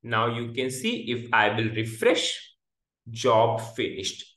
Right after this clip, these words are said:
We are not able to see the released status. Yes, because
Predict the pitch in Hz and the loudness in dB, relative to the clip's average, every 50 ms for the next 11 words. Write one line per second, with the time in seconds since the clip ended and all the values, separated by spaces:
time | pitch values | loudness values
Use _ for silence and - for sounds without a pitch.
0 | _ _ - 110 113 120 117 117 113 107 107 107 117 151 185 185 202 185 170 - | _ _ -8 -4 0 2 2 2 2 2 2 2 4 4 4 4 4 2 2 4
1 | 170 170 170 - 165 170 170 - - - 147 127 123 120 131 127 123 120 113 107 | 4 2 2 2 0 -4 -4 -4 -4 -6 -6 -4 0 2 4 4 4 2 0 0
2 | 104 113 123 135 135 131 - - - - - - 123 107 104 - - 170 196 - | 0 2 2 2 2 0 -2 -4 -4 -4 -2 0 0 0 0 2 2 2 2 0
3 | - - - - - _ _ - 156 202 214 196 - - - - - _ _ _ | -2 -8 -12 -16 -18 _ _ 0 4 4 4 4 2 -4 -8 -10 -14 _ _ _
4 | _ - 131 135 131 135 143 139 151 156 151 143 147 147 - - | _ -2 -2 0 2 4 6 8 8 8 6 4 2 0 -6 -8